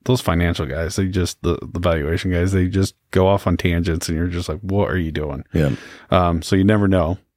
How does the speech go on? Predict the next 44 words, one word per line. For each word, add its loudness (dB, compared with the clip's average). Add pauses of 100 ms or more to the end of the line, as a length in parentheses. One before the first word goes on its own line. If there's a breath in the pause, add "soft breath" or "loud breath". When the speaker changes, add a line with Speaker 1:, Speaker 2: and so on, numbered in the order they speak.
(160)
Speaker 1:
until 2
you 2
actually -2
see -2
the 0
report. -6
And -12
so 0
I 4
was, 0 (500 soft breath)
I 2
was -4
excited 2
about 2
it. -20 (140)
I'm -2
happy 2
about 0
it. -2 (100)
Um, 0 (680)
it's -4
not 2
what 2
we -2
saw 0
in 0
the -4
pandemic, 2 (220)
but 4
we 2
know 2
that -2
things 0
have -6
changed 0
from -2
the -4
pandemic. -2 (400 soft breath)
We're 2
getting 2
back 2
to -2
our 2
normal 2